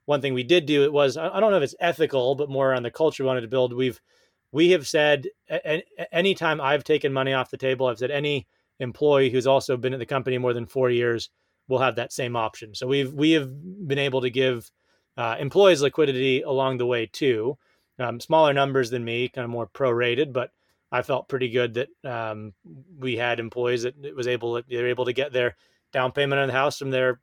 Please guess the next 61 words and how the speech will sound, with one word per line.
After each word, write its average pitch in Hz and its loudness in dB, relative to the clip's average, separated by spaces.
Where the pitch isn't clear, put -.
secondary 135 0
in 131 0
Life 131 0
three 131 -6
sixty 143 -6
even 131 -2
before 135 -2
we 131 2
were 127 0
public. 123 0
And 123 -6
that, 120 -4
that 175 2
made 196 4
me 185 0
feel 165 4
good. 147 4
And 160 -2
I, 139 2
I 143 0
also 135 0
hope 127 0
it's, - -10
I 135 -4
don't 147 -2
mean 139 0
it 131 2
as 120 0
a 131 -2
kind 127 -2
of 113 -4
a 117 -6
Machiavellian 127 2
recruiting 117 -6
tool, 123 -2
but 147 -8
more 131 0
like 123 -2
as 127 -6
a 123 -4
culture 170 2
we're 127 0
trying 127 -2
to 117 -6
build. 123 -2
Like, 113 -6
I 143 0
don't 151 2
wanna 143 0
be 135 -4
a 123 0
company 135 -4
where 123 -2
we, 113 -6
we 120 -8
screw 143 0
over 123 2
people 127 -6
or, 127 -2
or 170 0
treat, 196 0